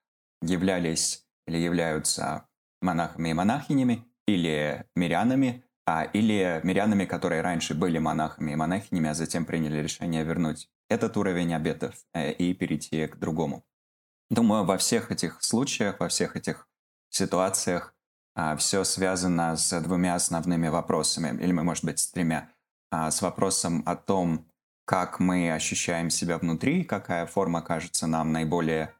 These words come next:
аутентичной или наиболее точно отражающей наше внутреннее мироощущение, в том числе на уровне практики.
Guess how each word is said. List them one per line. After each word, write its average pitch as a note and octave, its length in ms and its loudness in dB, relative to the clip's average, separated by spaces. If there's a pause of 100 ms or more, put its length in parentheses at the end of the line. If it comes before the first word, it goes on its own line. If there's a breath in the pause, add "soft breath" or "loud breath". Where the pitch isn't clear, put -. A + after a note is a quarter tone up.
(280)
аутентичной F#2 880 0 (320)
или F2 160 0
наиболее F2+ 400 2
точно F#2 420 0
отражающей E2 960 -2
наше F2 580 -2
внутреннее E2 840 0
мироощущение, E2 840 0
в - 40 -8
том E2+ 120 0
числе - 220 -4
на E2 100 0
уровне E2 300 0
практики. - 560 -8